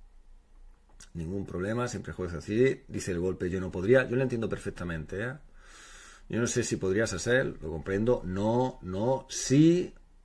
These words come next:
<laughs> Dice el bizcocho, "Entre más caliente sea mejor". Sin ningún problema, sí. Bueno. Dice Pitis, "Es la persona que quiero, ¿por qué no? Si ella me respeta, ¿qué problema hay?".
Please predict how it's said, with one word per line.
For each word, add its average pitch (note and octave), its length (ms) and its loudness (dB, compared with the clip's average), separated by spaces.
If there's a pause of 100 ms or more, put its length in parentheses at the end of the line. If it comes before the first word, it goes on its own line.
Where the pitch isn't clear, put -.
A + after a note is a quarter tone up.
(160)
<laughs> - 440 -20
Dice C#3 280 2
el G#2 80 0
bizcocho, G2+ 400 -2 (220)
"Entre - 180 -10
más G#2+ 200 -2
caliente A2 500 -2
sea G2+ 180 -4
mejor". A2+ 480 0 (680)
Sin - 180 -6
ningún G2+ 200 -2
problema, G#2 440 0
sí. A#2 320 0 (100)
Bueno. - 160 -18 (2250)
Dice G2 240 -4
Pitis, F#2 440 -4
"Es F2 40 -4
la F2 140 -6
persona F2+ 280 -6
que F2 100 -4
quiero, F#2+ 180 -4
¿por F2 120 -6
qué G2 120 -6
no? C3 240 -8
Si - 160 -12
ella F2+ 160 -6
me F#2 100 -6
respeta, F2+ 460 -6
¿qué - 100 -8
problema F2+ 380 -8
hay?". - 80 -12